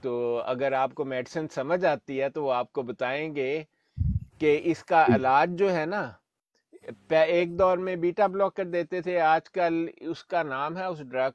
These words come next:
Speaker 1: का एसएसआर जो है, सिलेक्टिव सेरोटोनिन इनहिबिटर्स उन्हें कहा जाता है, फ़ाइव एच टी
Speaker 2: जी, जी।
Speaker 1: इनका नाम है, ये इनका एगोनिस्ट देते हैं, ट्रिप्टैन उसका नाम है।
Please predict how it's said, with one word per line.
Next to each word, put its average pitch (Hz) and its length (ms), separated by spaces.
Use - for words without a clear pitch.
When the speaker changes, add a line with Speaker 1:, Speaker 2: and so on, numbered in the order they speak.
Speaker 1:
का 151 360
एसएसआर 120 760
जो 107 340
है, 127 160
सिलेक्टिव 135 500
सेरोटोनिन 117 720
इनहिबिटर्स 110 680
उन्हें 101 240
कहा 110 220
जाता 107 420
है, 120 120
फ़ाइव 123 400
एच 117 120
टी - 20
Speaker 2:
जी, 113 140
जी। 107 140
Speaker 1:
इनका 107 300
नाम 95 340
है, 110 240
ये 127 180
इनका 127 460
एगोनिस्ट 127 760
देते 107 340
हैं, 147 100
ट्रिप्टैन 131 640
उसका 107 320
नाम 101 320
है। 107 220